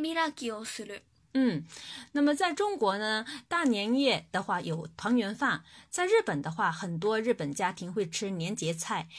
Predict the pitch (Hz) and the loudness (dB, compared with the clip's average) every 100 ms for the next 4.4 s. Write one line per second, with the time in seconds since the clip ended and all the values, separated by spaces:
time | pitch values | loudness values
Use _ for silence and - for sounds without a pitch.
0 | - 208 302 381 359 - 370 254 165 160 | -12 0 0 0 -2 0 0 0 0 0
1 | 175 190 269 240 277 247 175 151 285 214 | 0 0 -2 0 0 0 -4 -6 -2 0
2 | 214 214 165 233 240 202 180 180 165 226 | 0 -2 -4 0 0 0 -4 -4 -2 0
3 | 185 196 233 370 370 180 165 170 - 156 | 0 0 2 2 2 0 -4 -6 -6 -4
4 | 160 - 156 156 | -4 -4 -4 -4